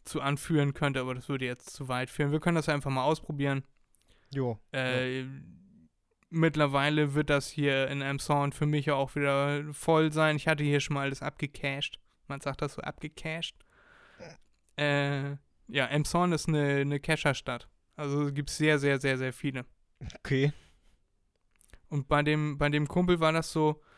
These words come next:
Speaker 1: der ist dann mal nach Berlin gefahren zum Beispiel oder in Hamburg gewesen und meinte so, "Oh, hier wäre aber ein guter Ort für einen Cache." Und dann hat er dann einfach mal in das Regenrohr reingegriffen und hat dann einfach einen rausgezogen, ohne,
Speaker 2: Hm.
Speaker 1: ohne vorher,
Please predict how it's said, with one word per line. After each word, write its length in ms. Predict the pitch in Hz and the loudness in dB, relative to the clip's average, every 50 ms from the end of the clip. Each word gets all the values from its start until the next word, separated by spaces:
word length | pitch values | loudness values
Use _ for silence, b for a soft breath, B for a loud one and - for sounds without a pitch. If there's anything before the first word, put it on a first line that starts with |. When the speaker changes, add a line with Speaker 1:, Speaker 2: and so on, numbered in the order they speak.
| b b b b - | b b b b 0
Speaker 1:
der 100 | 147 143 139 | 0 2 2
ist 200 | 151 - - - | 0 0 0 2
dann 360 | 151 147 147 147 147 139 - - | 2 2 2 0 -2 -4 -6 -10
mal 380 | 127 131 139 135 135 135 135 | -10 -6 -2 0 0 0 0
nach 120 | 135 135 127 | 0 -2 0
Berlin 380 | - - 139 135 156 185 214 | 0 2 2 4 4 6 6
gefahren 340 | 214 208 - - 202 196 196 | 6 6 6 4 4 4 4
zum 160 | 185 - 190 | 2 2 2
Beispiel 300 | 185 185 185 - - 143 | 2 2 2 0 0 0
oder 160 | 135 135 127 127 | 0 0 0 -2
in 100 | 131 131 | 0 0
Hamburg 320 | 156 175 185 180 175 - | 2 4 4 4 2 2
gewesen 400 | 185 170 165 175 175 170 165 165 | 0 2 4 4 4 4 2 0
und 120 | 139 147 | 0 2
meinte 280 | 147 147 151 156 160 160 | 4 4 4 4 2 0
so, 140 | 139 147 147 | 0 2 4
"Oh, 120 | 185 202 | 6 6
hier 220 | 185 180 196 185 175 | 6 6 6 6 6
wäre 200 | 185 185 175 165 | 4 4 4 4
aber 120 | 160 160 | 4 4
ein 100 | 160 160 | 4 2
guter 440 | 147 - 185 180 - 165 156 143 - | 0 -2 -2 2 2 4 4 2 0
Ort 260 | 143 151 156 151 147 | 2 2 2 2 2
für 160 | - - 156 | 0 0 0
einen 140 | 147 147 139 | 0 0 0
Cache." 360 | - - 147 135 - - - | 0 0 0 0 0 0 0
Und 40 | 147 | 0
dann 80 | 143 156 | 0 2
hat 80 | 165 | 2
er 80 | 170 165 | 2 4
dann 100 | 151 151 | 2 2
einfach 180 | 151 - 165 | 0 0 0
mal 160 | 151 151 147 147 | 2 2 2 2
in 60 | 143 | 0
das 220 | 143 139 - - | 0 -2 -2 0
Regenrohr 500 | 165 165 160 160 151 139 147 143 143 135 | 0 0 2 0 0 2 2 2 2 2
reingegriffen 680 | 147 156 165 175 175 165 160 165 160 165 156 - 160 151 | 2 2 2 2 2 0 0 0 -2 -2 -2 -2 -2 -2
und 40 | 143 | -2
hat 120 | 143 143 | -2 -2
dann 100 | 147 143 | -2 -2
einfach 300 | 139 139 139 - 143 139 | 0 -2 -2 0 -2 -2
einen 160 | 139 139 139 139 | 0 -2 0 0
rausgezogen, 760 | 143 139 139 - - 151 - - - 143 131 127 127 - | 0 0 0 -2 -6 -8 -8 -6 -4 -4 -4 -4 -6 -6
ohne, 420 | - 151 151 151 147 143 139 135 135 b b b b b b b b b b b b b _ _ _ - | -2 -2 0 2 2 2 2 0 -4 b b b b b b b b b b b b b _ _ _ -20
Speaker 2:
Hm. 80 | - - - - - | -20 -20 -20 -12 -2
Speaker 1:
ohne 300 | - 175 175 180 175 165 | 2 6 6 8 8 6
vorher, 800 | 156 - - 175 160 139 143 143 143 139 139 135 135 131 131 | 4 4 4 4 4 6 6 4 4 4 4 2 2 0 -2